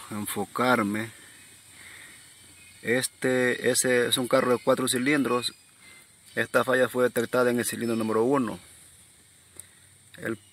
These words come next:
P cero trescientos cero uno significa cero uno, cilindro uno, trescientos dos, cilindro dos, trescientos tres, cilindro tres, y así sucesivamente.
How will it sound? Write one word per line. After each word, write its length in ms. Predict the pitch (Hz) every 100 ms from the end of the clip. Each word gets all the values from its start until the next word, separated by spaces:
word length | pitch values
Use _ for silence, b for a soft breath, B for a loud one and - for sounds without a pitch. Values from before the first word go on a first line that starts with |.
| _
P 120 | 131
cero 240 | 143 139
trescientos 800 | 131 127 - 139 131 - 101 - - - - - - - _ - -
cero 220 | - 123 123
uno 240 | 131 120
significa 560 | 113 107 113 120 120 117
cero 220 | 117 117
uno, 400 | 123 123 123 127 B B B B -
cilindro 560 | - 101 101 101 101
uno, 280 | 110 120 120
trescientos 460 | 110 104 107 101 101
dos, 220 | 110 110
cilindro 380 | 107 104 104 101
dos, 340 | 113 123 - b b b b b b _
trescientos 580 | - 104 117 113 - 101
tres, 220 | - 117
cilindro 340 | 110 113 107 104
tres, 200 | 117 113
y 100 | 113
así 220 | 107 123
sucesivamente. 880 | 113 104 110 110 113 131 110 110